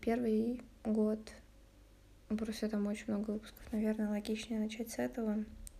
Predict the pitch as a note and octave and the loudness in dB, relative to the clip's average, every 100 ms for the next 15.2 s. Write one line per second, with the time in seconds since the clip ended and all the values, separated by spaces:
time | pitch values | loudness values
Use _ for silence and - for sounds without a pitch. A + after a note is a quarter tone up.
0 | - - - A3 G#3+ A3 - A#3 A3+ A3+ | -14 -14 -8 -4 -4 -2 0 2 2 0
1 | G#3+ - - G#3+ G#3+ G#3+ G#3 G#3 A#3 - | -4 -6 -4 -2 -2 0 2 2 -2 -6
2 | - - - - - - - - - - | -20 -20 -20 -20 -20 -20 -20 -20 -20 -20
3 | - - A3 G#3 A3 A3 G#3 - G#3+ G#3+ | -20 0 4 6 6 4 2 2 2 2
4 | G#3+ A3 G#3+ G#3+ G#3+ A3 A3 G#3+ A3 - | 0 0 0 0 2 4 4 4 0 -2
5 | - - - - - - - - - - | -12 -14 -16 -16 -18 -18 -20 -20 -20 -20
6 | - - - - - - G#3+ A3+ A3 A3+ | -20 -20 -20 -20 -2 4 6 4 2 2
7 | G#3+ G#3+ A3 G#3+ A3 - - - - - | 2 2 0 -2 -4 -10 -14 -20 -20 -20
8 | - - - G#3+ G#3+ G#3+ G3+ G3 G3+ G#3+ | -20 -6 6 8 8 6 0 0 -2 -6
9 | - - - - - - - - - - | -14 -20 -20 -20 -20 -20 -20 -20 -20 -20
10 | - - - A3 B3 B3 A3 G#3+ G#3+ A#3 | -20 -8 2 4 6 4 4 4 4 2
11 | A3 A3+ A#3 A3+ G#3+ A3 A3 - G#3+ A3 | 2 2 2 2 2 0 -4 0 2 2
12 | A3 A3 A3 G#3+ G#3+ - G#3 A3 - - | 0 -2 2 0 0 0 -2 -2 -8 -6
13 | - A3 A3+ A3 A3 G#3+ A3+ G#3 G#3 G#3 | -2 0 2 2 2 -2 2 2 2 -2
14 | - - - G#3+ G#3+ A#3 A3+ - G#3 G#3+ | -8 -12 -2 0 0 -2 -2 2 2 2
15 | A3 | -2